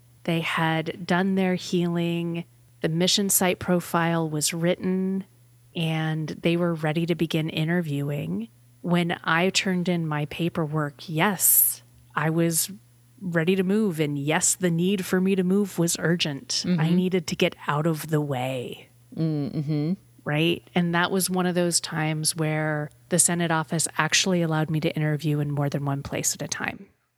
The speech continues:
Speaker 1: I was allowed to interview in a location in Oregon and a location in Northwest Washington
Speaker 2: Okay.
Speaker 1: at the same time.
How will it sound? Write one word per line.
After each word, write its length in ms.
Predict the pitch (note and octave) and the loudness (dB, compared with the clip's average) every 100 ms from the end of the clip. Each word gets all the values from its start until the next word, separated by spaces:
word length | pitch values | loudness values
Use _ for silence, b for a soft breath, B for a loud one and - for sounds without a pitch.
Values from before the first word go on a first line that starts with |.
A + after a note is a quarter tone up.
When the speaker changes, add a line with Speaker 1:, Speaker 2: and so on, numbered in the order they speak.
| _ - | _ -2
Speaker 1:
I 140 | D#3+ | 0
was 160 | D#3+ D#3 | 0 -2
allowed 380 | D#3 D#3 D#3+ D#3 | 0 0 0 0
to 80 | - | -4
interview 520 | D#3+ E3 D#3 D#3 D3+ | -2 -2 0 0 0
in 100 | D3 | -4
a 80 | C#3+ - _ _ - | -6 -12 _ _ 0
location 640 | F3 E3+ - E3 - D#3+ | 2 2 0 0 0 -2
in 180 | D#3+ D#3+ | -6 -4
Oregon 560 | - F#3+ G3+ G#3 G#3 G#3 - | 0 0 2 0 -2 -6 -6
and 280 | F3+ F3 F3+ | -2 0 2
a 60 | |
location 580 | F3 E3+ E3 E3 D3+ - | 2 0 0 -2 0 0
in 120 | D#3 | -4
Northwest 520 | D3 D3 - D3 - - | -4 -6 -8 -6 -4 -6
Washington 680 | - - - - - - - _ - | -4 -4 -4 -10 -10 -10 -14 _ -4
Speaker 2:
Okay. 440 | E3 - E3 E3+ - | -4 -2 -4 -4 -4
Speaker 1:
at 180 | D#3+ | -4
the 100 | - | 0
same 320 | E3 - D3 D3 | 0 0 -2 -8
time. 380 | - - - | -8 -8 -10